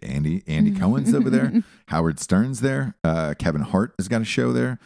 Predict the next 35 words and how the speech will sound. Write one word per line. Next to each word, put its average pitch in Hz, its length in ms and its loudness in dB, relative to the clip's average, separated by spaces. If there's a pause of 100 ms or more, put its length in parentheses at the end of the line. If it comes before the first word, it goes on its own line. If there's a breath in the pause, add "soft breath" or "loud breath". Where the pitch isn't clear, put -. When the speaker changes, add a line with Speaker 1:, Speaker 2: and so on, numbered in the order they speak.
(400 loud breath)
Speaker 1:
Jamie 67 240 -6
Foxx, 104 540 -2
like, 76 360 -4
I 82 40 -2
mean, 76 400 -2
fuck, - 340 -16
L 87 140 -2
L 85 120 -2
Cool 98 260 -2
J 117 240 -2
just - 260 -8
started 110 280 0
one 117 140 -2
the 120 80 -2
other 117 120 -2
day. 120 160 -4 (360 loud breath)
Speaker 2:
Mm-hmm. 180 220 -4
Speaker 1:
Um, 82 460 0 (280)
and 90 120 2
all 120 180 2
of 107 100 -2
that 101 140 2
is 95 120 -2
because 98 320 0
of - 160 -4 (140)
Howard 90 340 -2
Stern. - 340 -2 (320)
And 87 100 4
you 92 80 2
realize 101 420 0
how 95 240 0
great 87 420 0
he 90 240 -2
is. 78 460 -2 (460 loud breath)
Um, 78 500 -2